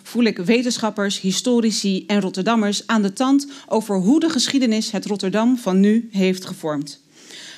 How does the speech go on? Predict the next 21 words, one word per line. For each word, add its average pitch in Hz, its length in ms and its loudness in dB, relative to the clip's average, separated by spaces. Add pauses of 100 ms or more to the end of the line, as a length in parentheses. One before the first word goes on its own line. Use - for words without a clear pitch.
(220)
Mijn 262 200 4
naam 240 180 4
is 202 80 -2
Hasna 220 300 2
Almaroudi. 247 560 0 (140)
Mijn 180 200 -2
gasten 240 320 -4
vandaag 202 320 0
zijn 175 240 -2
historicus 190 580 -2
Wim 277 160 4
Manuhutu 240 720 0
en 277 160 4
spoken 233 360 -2
word 202 240 -2
artist 185 480 -6
Joey 196 540 0 (100)
Len. 151 480 0 (540)
Laten 190 340 -4
we 175 100 -6 (300)
beginnen. 277 360 2